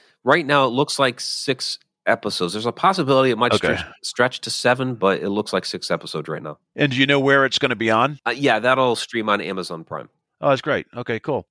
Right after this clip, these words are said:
Speaker 2: Yeah, I mean, you're really prolific. And, I mean, I've, like, I've interviewed Jeff Belanger, Michelle Belanger, spoken to Jim Harold, who's been, I don't know if you're familiar with him, but he's done the Paranormal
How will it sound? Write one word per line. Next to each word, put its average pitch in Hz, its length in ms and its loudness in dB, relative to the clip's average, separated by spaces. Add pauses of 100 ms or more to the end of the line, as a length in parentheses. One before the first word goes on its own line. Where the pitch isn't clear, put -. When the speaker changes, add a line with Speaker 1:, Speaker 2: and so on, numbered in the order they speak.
(200)
Speaker 2:
Yeah, 202 100 0
I 202 40 2
mean, 190 120 2
you're 277 240 4
really 202 300 4
prolific. 151 600 2
And, 131 200 -6
I 135 60 -2
mean, 143 140 0
I've, 143 200 4
like, 110 160 -8
I've 113 120 0
interviewed 120 420 -4
Jeff 123 280 0
Belanger, 120 640 2
Michelle 107 300 -4
Belanger, 110 760 2 (460)
spoken 131 440 -2
to 120 60 4
Jim 120 200 0
Harold, 113 480 4
who's 110 200 -6
been, 110 180 0
I 107 100 -4
don't 104 60 6
know 107 80 6
if 104 100 -2
you're 110 80 -4
familiar 110 240 -6
with 104 100 2
him, 110 120 2
but 101 60 -4
he's 101 100 -2
done 101 200 -4
the 98 120 -10
Paranormal 107 560 -4